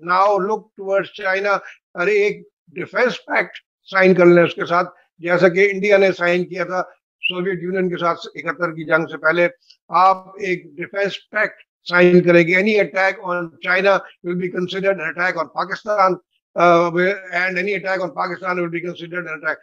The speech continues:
ये जो reciprocal basis पे, ताकि आपके पीछे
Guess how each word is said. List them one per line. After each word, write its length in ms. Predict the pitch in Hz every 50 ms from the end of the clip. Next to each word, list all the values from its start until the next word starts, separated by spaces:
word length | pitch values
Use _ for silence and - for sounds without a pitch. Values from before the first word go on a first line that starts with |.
| _ _ _ _ -
ये 140 | 165 202 202
जो 100 | 196 196
reciprocal 640 | 196 190 190 214 202 165 185 208 208 214 240 - 185
basis 320 | 196 202 185 175 208 175 -
पे, 140 | 202 214 208
ताकि 580 | - _ _ _ _ - 196 185 190 185 190
आपके 600 | 196 185 180 202 208 208 - - 208 208 208 202
पीछे 560 | 180 - 202 214 202 - 214 214 208 196 -